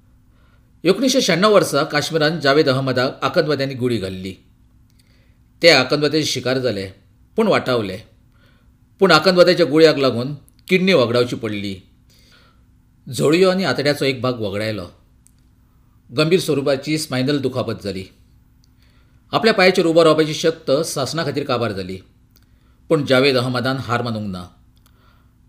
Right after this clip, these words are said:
आकंदवादाचो घाव लेगीत ताका हारोवपाक शकलो ना. ताचो आपलो हावेस, पूण सगळ्यांत व्हडली गजाल म्हटल्यार कसलीच चूक नासतना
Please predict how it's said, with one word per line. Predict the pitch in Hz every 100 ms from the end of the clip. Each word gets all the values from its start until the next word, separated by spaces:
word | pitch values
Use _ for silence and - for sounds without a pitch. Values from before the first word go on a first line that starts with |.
| _ -
आकंदवादाचो | 151 185 175 165 165 156
घाव | 127 139
लेगीत | 143 131 131 -
ताका | 123
हारोवपाक | 117 117 127 123
शकलो | 113 104 110
ना. | 98 87 _ _ _ _ _ _ _ _ -
ताचो | 143 135
आपलो | 123 123
हावेस, | 107 123 107 98 - - _ _ _ _ 196
पूण |
सगळ्यांत | 185 156 175 185
व्हडली | 151 175
गजाल | 170 160
म्हटल्यार | 156 135 147 147
कसलीच | 165 196 165 -
चूक | 208 180
नासतना | 135 - 131 123